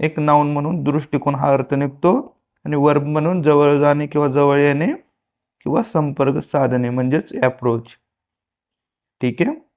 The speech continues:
या चित्रावरून लक्षात ठेवा दृष्टिकोन.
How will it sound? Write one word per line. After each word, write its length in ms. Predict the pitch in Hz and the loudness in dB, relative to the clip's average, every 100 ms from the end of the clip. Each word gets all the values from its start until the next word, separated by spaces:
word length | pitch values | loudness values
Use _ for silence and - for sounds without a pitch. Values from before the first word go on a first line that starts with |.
| _ _ _ _ - | _ _ _ _ -2
या 120 | 170 | 0
चित्रावरून 540 | 175 170 170 165 165 165 | 0 0 2 4 4 2
लक्षात 320 | 160 - 151 - | -2 -2 -4 -2
ठेवा 220 | 147 156 285 - _ _ _ _ _ _ _ _ _ _ _ _ _ - | 0 0 -2 -10 _ _ _ _ _ _ _ _ _ _ _ _ _ -10
दृष्टिकोन. 680 | 147 156 156 151 135 135 139 | 0 0 2 -2 0 0 0